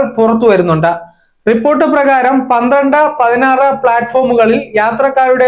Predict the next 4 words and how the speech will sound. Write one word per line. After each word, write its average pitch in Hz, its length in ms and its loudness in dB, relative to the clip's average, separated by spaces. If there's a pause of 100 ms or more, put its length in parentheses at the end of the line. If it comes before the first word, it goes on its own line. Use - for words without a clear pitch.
(140)
തിക്കും 262 380 -2
തിരക്കും 240 360 0 (420)
കൂടുതലായിരുന്നു. 180 800 2 (380)
യാത്രക്കാരിലേറെയും 269 1120 0